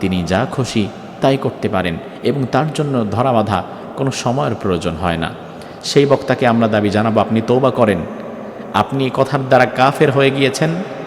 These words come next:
হাজার হাজার মানুষকে কুফরিতে লিপ্ত করেছেন। তওবা করে ফিরে আসুন।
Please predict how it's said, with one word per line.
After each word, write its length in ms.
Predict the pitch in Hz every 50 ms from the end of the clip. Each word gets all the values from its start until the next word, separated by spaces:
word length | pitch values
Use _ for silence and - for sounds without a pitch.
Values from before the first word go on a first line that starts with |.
| - - - - -
হাজার 300 | 107 104 107 135 127 120
হাজার 280 | 120 123 113 120 113
মানুষকে 420 | 110 110 117 135 135 - - - 113 - -
কুফরিতে 420 | 170 165 - - 151 147 139 139
লিপ্ত 260 | 135 139 135 - -
করেছেন। 420 | - - 156 151 147 - - 190 220 - - - - - - - - - -
তওবা 240 | 127 131 143 131 120
করে 220 | 120 120 113 110
ফিরে 240 | 107 - 143 135 131
আসুন। 420 | 127 120 - - 180 190 196 202